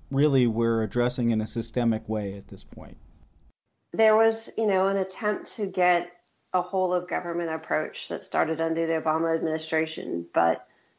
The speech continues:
Speaker 2: was pretty much obliterated, um, when President Trump took office, and that's his prerogative. But it is now going to be up to all of these agencies to figure out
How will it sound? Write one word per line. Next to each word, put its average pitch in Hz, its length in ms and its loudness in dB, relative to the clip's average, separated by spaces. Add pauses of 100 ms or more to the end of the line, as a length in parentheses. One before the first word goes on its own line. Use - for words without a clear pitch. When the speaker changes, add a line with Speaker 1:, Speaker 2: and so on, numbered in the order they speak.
(300)
Speaker 2:
was 170 360 2
pretty 170 260 -2
much 165 140 0
obliterated, 165 960 2 (100)
um, 151 380 -4
when 160 160 2
President 165 460 0
Trump - 320 0
took - 200 -8
office, 180 420 0
and 165 100 2
that's - 200 -4
his 170 140 -4
prerogative. 170 640 -2 (160)
But 165 320 -2
it 160 120 -6
is 170 180 -2
now 165 400 -2 (440)
going 185 180 2
to 175 80 2
be 190 200 4
up 175 240 2 (140)
to 175 200 -4
all 165 160 -2
of 160 80 -4
these 156 180 -4
agencies 160 800 -4 (100)
to 160 340 0
figure 170 400 2
out 160 380 2